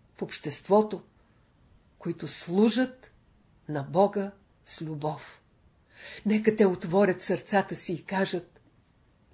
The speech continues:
"Господи, ние ти служим с любов.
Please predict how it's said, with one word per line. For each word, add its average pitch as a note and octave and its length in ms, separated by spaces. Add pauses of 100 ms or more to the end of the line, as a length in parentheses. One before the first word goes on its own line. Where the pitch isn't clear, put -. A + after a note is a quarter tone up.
(400)
"Господи, E3 640 (1120)
ние A3+ 360
ти F#3+ 100
служим F3+ 580
с - 160
любов. D#3 580